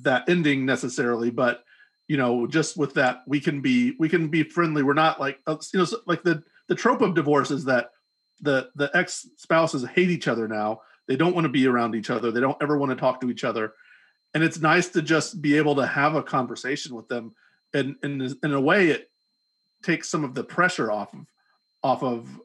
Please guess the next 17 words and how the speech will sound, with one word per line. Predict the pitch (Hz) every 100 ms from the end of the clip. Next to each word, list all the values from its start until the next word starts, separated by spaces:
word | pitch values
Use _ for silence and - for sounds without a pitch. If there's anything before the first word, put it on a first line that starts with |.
| - -
you |
know, | 127 117
the, | 123 139
the | 131 139
separation | 202 180 151 156 151 135
part, | 131 131
the | 120
divorce | 127 151 -
part | 135 - - - _
can | 147
maybe | 156 170
take, | - 147 - -
you | 143
know, | 131 127 - _ -
pressure | 185 190 131
off | 104 107 _ _ _ _ -
of, | 135